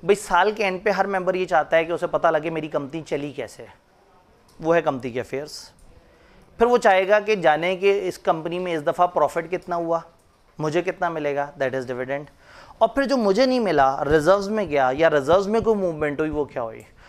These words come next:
तो तीन बातें, statement of affairs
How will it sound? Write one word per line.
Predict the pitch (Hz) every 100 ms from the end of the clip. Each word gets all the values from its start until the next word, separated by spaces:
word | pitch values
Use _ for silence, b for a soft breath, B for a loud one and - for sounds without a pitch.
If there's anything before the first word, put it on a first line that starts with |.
| b -
तो |
तीन | 196 240 262
बातें, | 220 170 170 180 196 b b b _ -
statement | 180 175 220
of |
affairs | 208 226 247